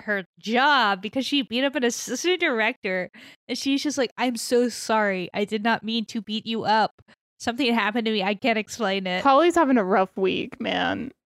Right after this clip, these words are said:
Speaker 2: She's having a
Speaker 1: She,
Speaker 2: rough
Speaker 1: yes,
Speaker 2: week.
Speaker 1: she got mugged and then she beat up her boss. <laughs>
Speaker 2: Yikes.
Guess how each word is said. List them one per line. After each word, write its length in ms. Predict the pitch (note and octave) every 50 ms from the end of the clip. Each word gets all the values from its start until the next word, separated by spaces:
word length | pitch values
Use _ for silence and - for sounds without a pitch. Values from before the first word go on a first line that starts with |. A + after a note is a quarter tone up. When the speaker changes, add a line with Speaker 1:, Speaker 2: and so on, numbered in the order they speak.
| _ _ _
Speaker 2:
She's 120 | - -
having 260 | C#4+ C#4+ D4+ B3+ C4+
a 40 | A#3+
Speaker 1:
She, 60 | G3+ G3+ G#3 A#3
Speaker 2:
rough 220 | B3 B3 - B4 C5 B4
Speaker 1:
yes, 260 | A#4+ A4+ - - -
Speaker 2:
week. 60 | - -
Speaker 1:
she 260 | - - - - F4
got 180 | G#4+ F4+ C4 G#3+ G3
mugged 520 | G3+ F#3+ F#3 G#3 G#3 G3 G#3 A#3+ C#4+ D4+ - D#4+
and 160 | C#4 B3 C4
then 80 | C4
she 200 | C4+ - D#4 C#4
beat 200 | - - G#3 G3+
up 140 | G#3 A#3+ C#4+ -
her 120 | E4 D#4 C#4+
boss. 960 | G3+ - G#3 E3+ D#3+ E3 F3 G#3 - - - - - - - - - - -
<laughs> 20 |
Speaker 2:
Yikes. 840 | A#3+ - - - - B3 A#3+ G#3+ A3 G#3 G#3 - - - - -